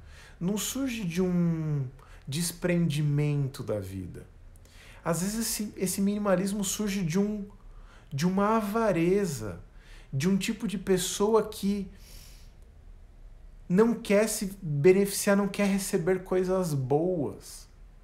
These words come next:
né? E quer, portanto, se sentir superior aos outros, né? Então, a avareza não se trata apenas de dinheiro. Como eu falei,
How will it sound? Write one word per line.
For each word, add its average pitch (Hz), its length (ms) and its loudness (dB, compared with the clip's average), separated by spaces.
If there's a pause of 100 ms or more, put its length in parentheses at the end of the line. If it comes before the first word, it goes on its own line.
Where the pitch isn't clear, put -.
(600)
né? 101 240 -12 (580)
E 185 80 -2
quer, 185 180 4
portanto, 185 520 4
se 190 140 -2
sentir 180 400 0
superior 214 760 4
aos 202 240 2
outros, - 600 -2 (540)
né? - 160 -12 (1500)
Então, 185 400 0
a 170 180 2
avareza 135 920 -2 (640)
não 139 200 -4
se 156 200 -6
trata 135 840 -6
apenas 143 720 -6
de 143 120 -6
dinheiro. 131 540 -6
Como 127 220 -4
eu 135 40 -2
falei, 143 500 0